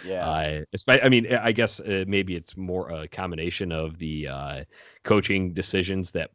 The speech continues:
Speaker 2: place him in those, uh, situations. When you see him at four spot, you know, your, <laughs> your cleanup hitter hitting one eighty, that doesn't inspire confidence usually. But,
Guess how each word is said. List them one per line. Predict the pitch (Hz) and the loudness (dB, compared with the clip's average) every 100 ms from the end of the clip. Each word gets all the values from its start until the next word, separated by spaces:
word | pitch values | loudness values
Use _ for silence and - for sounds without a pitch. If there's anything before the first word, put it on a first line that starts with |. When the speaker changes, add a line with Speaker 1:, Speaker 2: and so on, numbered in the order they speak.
| - | -6
Speaker 2:
place | - 92 - | 0 0 2
him | 104 101 | 0 2
in | 98 98 | 2 2
those, | 95 95 90 95 | 4 4 2 0
uh, | 90 | -2
situations. | 90 101 95 98 98 107 90 | -2 -2 0 2 2 2 -2
When | 87 | -2
you | 80 | -2
see | 95 | 0
him | 90 | 0
at | 80 - | 0 -4
four | - 90 | 2 2
spot, | 85 - 85 85 | 2 0 0 0
you | 80 | -6
know, | 76 | -6
your, | 76 76 - - | -8 -10 -10 0
<laughs> | 123 120 151 143 90 | 2 2 0 -2 0
your | 104 | 0
cleanup | 98 127 110 | 4 6 6
hitter | 113 107 104 | 6 6 6
hitting | 104 98 | 6 4
one | 98 98 | 0 2
eighty, | 98 85 | 2 0
that | 87 87 | 0 -2
doesn't | 95 87 90 | -2 -2 -4
inspire | 82 - 92 90 | -6 -4 -2 -2
confidence | - 92 85 85 80 80 - - | 0 -2 -2 -4 -6 -6 -6 2
usually. | 101 98 85 85 87 | 4 4 4 2 2
But, | 82 82 | 0 -2